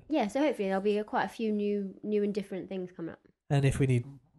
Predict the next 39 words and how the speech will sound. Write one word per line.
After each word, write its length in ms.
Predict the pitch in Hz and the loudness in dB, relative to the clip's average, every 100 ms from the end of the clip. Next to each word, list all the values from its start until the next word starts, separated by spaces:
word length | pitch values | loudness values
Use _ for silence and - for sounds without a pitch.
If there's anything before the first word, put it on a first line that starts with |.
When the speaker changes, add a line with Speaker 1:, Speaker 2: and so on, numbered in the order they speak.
| - | 0
Speaker 2:
photos 340 | 131 127 131 | 2 4 0
for 100 | 120 | 0
podcasts, 540 | 123 127 120 143 151 - | -2 -4 -4 -4 -4 -4
you 100 | 117 | -6
can 240 | - 117 117 | -6 -10 -6
take 220 | 117 110 - - | -6 -6 -8 -4
photo. 260 | 110 - | -4 -4
You 120 | 131 117 | -2 0
can 100 | 113 | 2
do 160 | 110 | 2
drawings, 400 | 107 113 117 131 | 2 2 2 0
can't 240 | - 131 110 | -4 -4 -2
you? 80 | 101 | 0
Speaker 1:
Oh, 140 | 269 | 0
yes. 140 | 185 - | -2 -4
Speaker 2:
I 80 | 101 | -4
mean, 220 | 104 120 123 - - _ _ _ _ _ _ _ - | -2 -4 -8 -20 -20 _ _ _ _ _ _ _ -4
if 140 | 160 | -2
we 80 | 135 | 0
need 120 | 127 | 2
images, 360 | 117 113 117 135 | 2 2 2 0
you 60 | 123 | 0
can 80 | |
make 160 | 120 113 | 0 0
a 100 | 113 - | -2 -4
drawing, 320 | - 113 123 147 | -2 0 0 -2
take 180 | 131 | -4
a 40 | 101 | -4
photo, 340 | 123 113 135 | -2 -2 -2
email 260 | 131 123 120 | -2 0 -2
it 80 | 113 | -2
across. 420 | - 143 - - | -4 -6 -6 -12
Speaker 1:
Easy. 380 | - 269 233 175 - | -6 -4 -4 -6 -8
Speaker 2:
As 120 | 113 | -8
you 80 | 107 | -8
have 160 | 113 | -10
been. 160 | - 143 - | -12 -12 -12
Okay, 260 | 147 - 123 | -14 -14 -18
so, 180 | - 131 | -12 -12